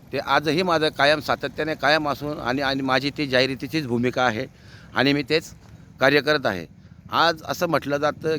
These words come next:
की मनमाड शहरामध्ये खूप मोठा विकास होत आहे, तर तो विकास हा विकास नाही म्हटल्यास हरकत नाही, असा तो विकास होत आहे. आणि तो एक तात्पुरता, जो दोन चार महिन्यासाठी खूप व्यवस्थित दिसतो, म्हणजेच एखाद्या,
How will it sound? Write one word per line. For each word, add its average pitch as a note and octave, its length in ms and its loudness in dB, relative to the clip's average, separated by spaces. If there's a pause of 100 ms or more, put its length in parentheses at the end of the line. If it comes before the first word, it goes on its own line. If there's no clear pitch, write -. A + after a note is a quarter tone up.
की D3+ 80 -2
मनमाड C#3 340 -2
शहरामध्ये C#3 580 0 (100)
खूप C#3 140 0
मोठा C3+ 320 0
विकास C3+ 400 0
होत A2 200 0
आहे, A#2 540 0 (760)
तर F3+ 140 6
तो F#3+ 480 0 (120)
विकास E3+ 500 2
हा D#3+ 300 2 (1040)
विकास D3+ 380 2
नाही D#3 140 4
म्हटल्यास D#3 360 2
हरकत B2+ 360 -2
नाही, D3 240 0 (100)
असा C3 200 -2
तो C#3+ 140 -4
विकास C3+ 380 -2
होत A2 200 -2
आहे. A2 260 -2 (300)
आणि C3 140 0
तो D3+ 160 2
एक D#3+ 100 6 (120)
तात्पुरता, E3 540 2 (1120)
जो D3+ 100 4
दोन D3 220 2
चार F3+ 220 4
महिन्यासाठी D3 500 2
खूप E3 120 2
व्यवस्थित D#3+ 400 2
दिसतो, C#3+ 460 -2 (880)
म्हणजेच D3+ 300 4
एखाद्या, E3+ 560 4